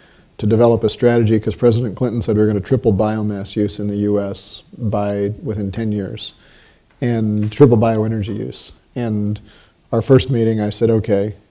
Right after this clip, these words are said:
if you look at the total bioenergy use today, do you include pulp and paper mills?" And they said, "Well, yeah, that's bioenergy." We said, "Okay, then you have to rebuild the entire U S refining industry. Like, that's on a B T U basis, how much we have to do?" They said, "Okay, let's take out pulp and paper." I said, "Okay, the problem's so easy that it's irrelevant."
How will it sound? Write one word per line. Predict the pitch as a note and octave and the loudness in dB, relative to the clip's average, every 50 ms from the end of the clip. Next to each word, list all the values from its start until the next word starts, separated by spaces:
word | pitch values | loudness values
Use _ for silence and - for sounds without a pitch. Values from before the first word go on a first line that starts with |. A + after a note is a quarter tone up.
| _ | _
if | - A#2 A2 - | -6 -4 -2 2
you | A#2+ B2+ | 4 4
look | B2+ B2+ - | 4 4 4
at | B2+ G#2+ | 2 2
the | - G#2 | 2 0
total | - - C#3 C#3 C3 B2 | 2 6 8 8 8 8
bioenergy | A2 A#2 A2+ A2 A2 A2+ A2 A2 G#2 A#2 | 6 4 4 2 2 0 0 0 0 2
use | G#2+ A2 G#2+ | 0 0 0
today, | - - A#2 A2+ G#2+ G2+ | -2 -2 -2 0 2 2
do | G2 A2+ | 2 2
you | A2 | 0
include | G#2+ G#2+ G#2+ - - B2+ B2 A2+ G#2 | 0 -2 0 2 4 6 6 6 4
pulp | - A#2 G#2+ - | 4 2 2 2
and | G#2+ G2 | 0 0
paper | G#2+ A#2 A2+ - G#2 | 2 2 2 0 -2
mills?" | G2 G2 F#2+ A2 A#2+ - - - - _ _ _ _ _ _ _ _ | -6 -6 -8 -10 -12 -14 -16 -18 -20 _ _ _ _ _ _ _ _
And | A#2 A2+ | -10 -6
they | G2 | -2
said, | C3 | 0
"Well, | C3+ C3 | 0 0
yeah, | A#2+ | 0
that's | A2+ A2 | -2 -2
bioenergy." | - A2+ G#2+ G#2 G#2 G2+ G2+ G2 G2 G2+ G2+ A2+ | -4 -4 -4 -4 -6 -6 -6 -6 -6 -8 -8 -10
We | A#2 A2 | -10 -6
said, | - A2 | -2 0
"Okay, | A#2 A2+ - A2+ | 0 2 2 2
then | G#2+ A2 | 2 2
you | A2+ | 0
have | A2+ - - | -2 -2 -2
to | A2 | 0
rebuild | G#2 A2+ A#2 G#2 A#2+ A2 G2+ | 2 2 2 4 4 2 2
the | G#2+ G#2 | 2 0
entire | G2+ G2+ - B2 A#2+ A#2 | -2 -4 -4 -2 0 2
U | A2+ A2+ G#2+ G#2+ | 2 4 2 2
S | G#2 - - | 0 -2 -4
refining | A2 G#2 - A2+ G#2+ G#2 G#2 G2 G2 | -6 -6 -6 -6 -6 -6 -6 -6 -6
industry. | G2 G2 - - - F#2+ G2 | -8 -8 -10 -10 -10 -10 -8
Like, | A2 G#2 G#2 - | -8 -8 -6 -4
that's | A#2 A2+ - - | -4 -4 -4 -4
on | A2+ | -4
a | A2 G2+ | -4 -2
B | G#2 A2+ A2+ | -2 -2 -2
T | G#2 - A2+ | -2 -2 -2
U | A2 A2+ | 0 2
basis, | A2 A2+ A2+ A2+ - C3 A2+ | 2 2 0 0 -2 -6 -6
how | B2 A#2 | -6 -6
much | A2 G#2 | -6 -6
we | - | -6
have | G#2 - | -8 -8
to | - C3+ | -6 -6
do?" | A2 G#2 B2 - - - - - - - - _ _ _ | -6 -4 -6 -8 -12 -20 -20 -20 -20 -20 -20 _ _ _
They | - B2 | -2 2
said, | A2+ B2 | 4 6
"Okay, | B2+ B2+ G#2+ C#3+ | 6 6 6 6
let's | B2 B2 B2 - | 6 6 4 4
take | - B2+ G#2 | 2 2 2
out | - - - | 2 0 2
pulp | - A#2+ G2+ - | 0 0 0 0
and | G#2+ G#2 | -2 -2
paper." | A#2 A2 G#2 - G2 | 0 0 0 -2 -4
I | G2 | -6
said, | G2+ - A2 G#2+ | -4 -2 -2 -2
"Okay, | G#2 A#2 G#2 | 0 0 -2
the | G#2+ | 0
problem's | G2 B2 A#2 A2+ A2 G#2+ - | 0 0 0 0 0 -2 -2
so | - G#2+ G#2 | 0 0 0
easy | G#2+ G#2+ A2+ G#2 | 0 0 -2 -4
that | G2+ | -4
it's | A2 G2+ - | -6 -6 -4
irrelevant." | G2+ G2+ A2 A2 G#2+ G#2 G2 A#2 - C#4+ - - | -2 -2 0 0 0 -2 -4 -6 -8 -10 -14 -18